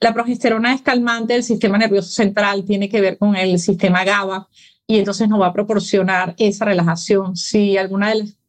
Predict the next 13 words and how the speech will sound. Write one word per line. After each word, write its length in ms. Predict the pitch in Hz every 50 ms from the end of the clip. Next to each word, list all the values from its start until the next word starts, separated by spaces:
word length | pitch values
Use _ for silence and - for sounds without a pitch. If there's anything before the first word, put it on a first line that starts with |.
| _
escuchantes 800 | _ 202 196 190 - 240 208 - 220 202 214 214 208 233 233 220 - _ - - - - - _ _
ha 80 | 208
estado 240 | 202 202 - 214 220
embarazada, 680 | 220 226 233 226 220 208 - - 233 214 208 233 233
pues 340 | 226 226 214 202 190 - _ _
se 200 | - - - 214
recordará 640 | 202 208 202 202 208 202 196 202 196 196 208 220
de 140 | 233 240 226
que 100 | 220 214
esos 240 | 196 - - 240 220
meses 460 | 233 233 233 226 226 214 226 247 233
estábamos 500 | 233 208 170 214 196 196 214 226 240 233 233
como 400 | 240 220 214 220 208 202 -